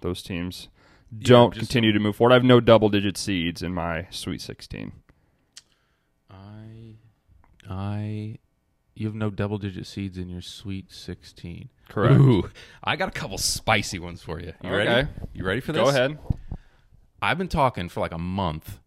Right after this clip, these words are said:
Speaker 2: of how much I like Creighton's roster.
Speaker 1: Yeah.
Speaker 2: Kansas, watch out.
Speaker 1: Okay.
Speaker 2: I like their roster. They have size. Kalkbrenner's, like, seven two, defensive player of the year in the conference.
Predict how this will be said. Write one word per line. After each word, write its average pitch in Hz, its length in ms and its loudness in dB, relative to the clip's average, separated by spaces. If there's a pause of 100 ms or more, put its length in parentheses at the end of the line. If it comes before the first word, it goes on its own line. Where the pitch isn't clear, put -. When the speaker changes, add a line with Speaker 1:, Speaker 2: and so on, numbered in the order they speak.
(280)
Speaker 2:
of 90 120 -8
how 101 100 -2
much 95 200 -4
I 92 80 0
like 87 280 -4
Creighton's 82 380 -6
roster. 80 480 -12 (260)
Speaker 1:
Yeah. 107 400 -4 (1500)
Speaker 2:
Kansas, 127 420 -2
watch 87 240 -4
out. - 180 -12 (160)
Speaker 1:
Okay. 160 500 0 (160)
Speaker 2:
I 98 200 2
like 107 380 0
their 147 120 -4
roster. 123 320 -2
They 95 120 -4
have 87 120 -4
size. 131 680 -2 (300)
Kalkbrenner's, 117 440 0
like, 104 140 -4
seven 110 380 -2
two, 120 360 0
defensive 101 400 -6
player 104 180 -2
of 104 60 -2
the 101 80 -2
year 101 140 -2
in 113 60 -4
the 117 80 -6
conference. 98 520 -8